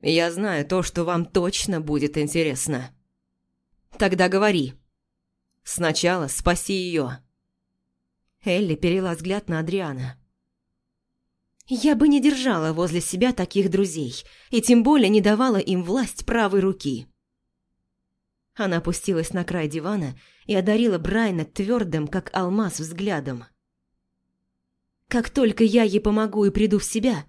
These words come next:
ты мне все расскажешь. Если я посчитаю эту информацию малозначимой или недостоверной,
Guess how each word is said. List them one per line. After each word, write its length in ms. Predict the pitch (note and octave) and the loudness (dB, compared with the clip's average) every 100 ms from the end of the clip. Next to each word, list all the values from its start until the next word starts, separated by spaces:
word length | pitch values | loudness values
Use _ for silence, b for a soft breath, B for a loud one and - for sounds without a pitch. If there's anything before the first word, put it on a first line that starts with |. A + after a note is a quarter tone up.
| _ _ | _ _
ты 180 | D4 C#4+ | 2 4
мне 180 | A3+ E3 | 4 2
все 240 | - B3 | 0 2
расскажешь. 760 | A3 A3+ - G3 C3+ C3 - - _ _ _ _ _ | 2 0 -2 -4 -4 -8 -10 -12 _ _ _ _ _
Если 360 | G#3+ G#3 - G#3+ | 0 2 2 2
я 100 | G3 | 2
посчитаю 560 | G3+ - A#3 A3 F3 | 0 0 0 2 2
эту 140 | E3 F#3 | 2 2
информацию 600 | F#3 G3+ G#3 E3 - G3 | 0 0 0 0 0 0
малозначимой 800 | F3+ D#3 D#3+ C4 D#4 G3+ E3 | 0 0 0 0 0 -2 0
или 220 | D3 G#3+ G3 | 0 2 4
недостоверной, 840 | G3+ G3 - B3 A3 C#3 C3+ | 4 0 -2 -2 0 0 -4